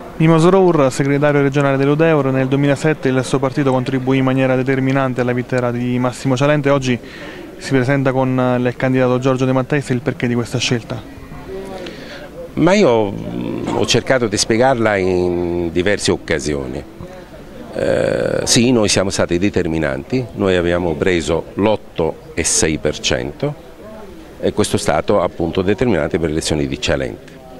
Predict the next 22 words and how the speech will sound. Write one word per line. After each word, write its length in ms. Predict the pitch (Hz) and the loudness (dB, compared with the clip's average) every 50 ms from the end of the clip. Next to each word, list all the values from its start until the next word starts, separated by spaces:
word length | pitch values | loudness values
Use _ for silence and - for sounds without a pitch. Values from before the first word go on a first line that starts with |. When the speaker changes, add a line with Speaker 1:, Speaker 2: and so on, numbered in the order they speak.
| - - - - - - - - - - - | -18 -18 -18 -18 -16 -16 -14 -14 -14 -6 -2
Speaker 2:
Adesso 360 | - 180 147 139 117 - 123 | 0 2 2 2 2 2 2
abbiamo 260 | 101 101 107 101 101 | 2 4 2 2 2
questa 280 | - - 101 - 117 110 | 0 0 0 2 2 0
occasione, 640 | 113 - 165 160 139 131 127 131 120 90 82 73 71 | 2 2 0 0 2 2 2 2 2 2 0 -2 -2
vedremo, 720 | 78 90 82 - 101 87 92 98 90 78 76 69 71 76 | -2 0 0 2 2 2 2 2 0 0 -2 -2 -4 -4
vedremo 440 | 82 82 80 78 87 92 95 98 90 | -2 -2 0 0 0 2 2 0 0
se, 420 | - - - 85 85 82 82 78 73 | 0 0 2 2 2 2 0 0 0
se, 320 | - - 92 87 87 80 - - - - - - - - | 0 0 0 0 0 -2 -6 -12 -20 -20 -20 -18 -14 -8
eh, 540 | - - 69 78 78 73 76 76 - 69 65 | -4 -2 0 0 0 0 0 -2 -2 -2 -2
se 520 | - - - 107 92 92 92 - - - - - - - - - - - | -2 0 2 2 4 2 2 0 -6 -12 -18 -20 -20 -20 -20 -20 -10 -4
ha 120 | - 101 104 | -2 0 0
ragione 720 | 98 101 85 76 80 92 113 107 95 90 85 82 80 - - - - - - - | 0 0 -2 -2 0 0 2 2 2 2 0 -2 -2 -4 -8 -16 -16 -14 -12 -8
Cialente 720 | - - - 101 98 92 82 80 80 78 - - 92 90 | -4 0 0 2 2 2 0 -2 -2 -4 -4 -2 0 2
o 140 | 87 82 82 | 2 2 0
abbiamo 420 | 82 78 85 85 80 80 82 78 - | 0 0 0 0 0 0 -2 -2 -2
ragione 720 | - - 82 90 85 - 71 78 78 78 76 73 - - - | -2 0 0 0 0 0 -2 0 0 0 0 -2 -4 -4 -2
noi. 300 | - - 160 143 131 - - - - - - - - - 226 214 202 190 - - - - - - - - - - - - - - - | -2 0 0 0 -2 -4 -8 -8 -10 -12 -12 -12 -14 -14 -14 -14 -14 -14 -16 -16 -16 -16 -16 -14 -14 -14 -14 -14 -14 -14 -12 -10 -6
Eh, 680 | 80 85 85 85 87 87 87 - - - - - - - - | -2 0 0 2 2 2 2 0 0 -2 -4 -4 -8 -10 -10
io, 180 | - - 156 151 | -4 -2 0 2
non 160 | 143 160 147 | 4 4 2
è 60 | 113 | 2
vero, 400 | 80 73 85 85 85 117 139 139 | 2 2 2 2 2 2 0 -2